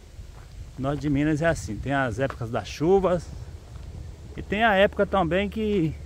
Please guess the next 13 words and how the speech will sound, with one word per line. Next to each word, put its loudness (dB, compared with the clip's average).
da -4
estiagem. 2
Fica -2
sem -2
chuva 0
aí 2
seis, 8
oito 2
meses. 4
É -4
muito 0
tempo, -6
né? -4